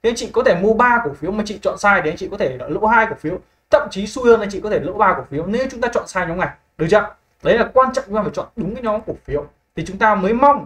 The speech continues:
chúng ta có những cái cơ hội lợi nhuận trong cái bối cảnh thị trường hiện tại. Đấy, thì, ờ, nhìn chung là cái, cái thị trường,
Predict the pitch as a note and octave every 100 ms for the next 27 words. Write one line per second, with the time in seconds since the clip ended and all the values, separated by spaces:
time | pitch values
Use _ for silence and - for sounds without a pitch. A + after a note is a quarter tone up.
0 | - E3+ F#3 D3 D#3 G#3 G#3 G#3 G#3 -
1 | - _ - G#3+ G3+ G3+ - F#3+ E3 D#3+
2 | D#3 E3 - - - D3+ C#3 C#3+ - -
3 | _ _ _ _ _ _ _ _ - D3+
4 | E3 - - _ F#3+ F#3 F3 F3+ G3+ G3
5 | C#4+ A#3+ F#3+ F#3+ G3 - F#3+ G3 A#3 G3+
6 | F3